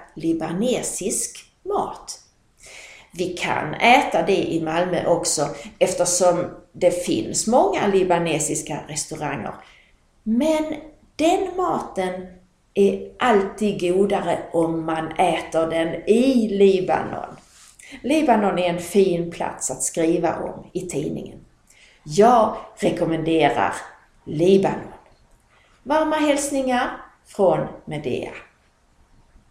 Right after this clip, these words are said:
Medea skrev ordet journalist. En journalist är en som jobbar med att skriva texter i en tidning.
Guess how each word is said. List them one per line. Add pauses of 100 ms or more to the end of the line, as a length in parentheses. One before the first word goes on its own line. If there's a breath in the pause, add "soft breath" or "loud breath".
(1700 loud breath)
Medea
skrev
ordet
journalist.
En
journalist (200)
är
en
som
jobbar (360 loud breath)
med
att
skriva (140)
texter (320 soft breath)
i
en
tidning.